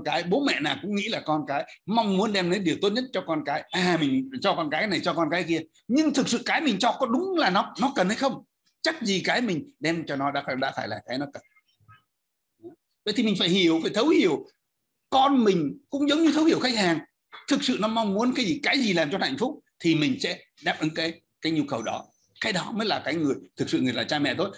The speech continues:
Chứ không phải là chỉ là nghĩ theo cái ý của mình. Rồi làm business cũng vậy. Cái gì thực sự khách hàng họ cần, mình đáp ứng, mình cải tiến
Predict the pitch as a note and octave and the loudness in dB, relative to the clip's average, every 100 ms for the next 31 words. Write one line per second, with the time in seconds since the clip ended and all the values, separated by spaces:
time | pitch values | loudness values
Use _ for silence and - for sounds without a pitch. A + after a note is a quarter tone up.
0 | - C4 B3+ F#3 C#3 C#3+ C#3 C3 D3+ C#3+ | -4 0 0 0 0 0 2 2 2 -2
1 | - E3+ B3 A3 G#3 - - A#3 - B3 | -2 -2 0 0 -4 -4 -10 -8 -4 -4
2 | - B2 C#3+ A2+ - _ _ _ _ _ | -4 -2 0 0 -6 _ _ _ _ _
3 | - _ - E3+ E3 E3+ G#3+ G#3 B3 A3+ | -20 _ -2 0 2 2 0 2 -2 -2
4 | A3+ E3+ - - - A#3 C4+ G3+ F#3+ D#3 | -4 -4 -6 -12 -2 0 2 2 0 0
5 | F3 G3+ E3+ B2+ A2 B2+ G2+ - D3 C#3 | -2 -2 -6 -6 -4 -4 -4 -8 -2 -2
6 | A#2 D3+ C#3+ - - D#3 - - - - | -2 -6 -6 -8 -4 -2 -2 -2 -2 -2
7 | - D#3 E3 - | -2 0 0 0